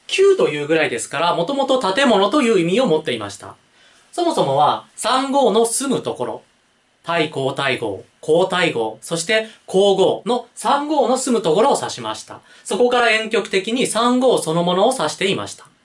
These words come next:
その後、皇后だけに使われるようになりました。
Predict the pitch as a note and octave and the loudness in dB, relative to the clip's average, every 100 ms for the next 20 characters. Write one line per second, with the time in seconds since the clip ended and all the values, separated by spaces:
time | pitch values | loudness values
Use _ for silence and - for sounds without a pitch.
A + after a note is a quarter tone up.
0 | _ _ _ _ _ _ _ _ _ _ | _ _ _ _ _ _ _ _ _ _
1 | _ _ _ _ _ - C4 D4+ D#4+ A3+ | _ _ _ _ _ -2 2 2 4 2
2 | - - _ - D#4+ F#4+ F#4+ F#4 F#4 G3+ | 2 -2 _ 0 4 6 6 4 4 2
3 | D#3+ D#3+ A3 A#3 B3 - C#3 C#3 C3+ C#3 | 0 0 0 0 -2 -4 0 0 0 0
4 | D3 A3 G3 A#2+ A2 G2+ G#2 | 0 0 0 -2 -6 -10 -12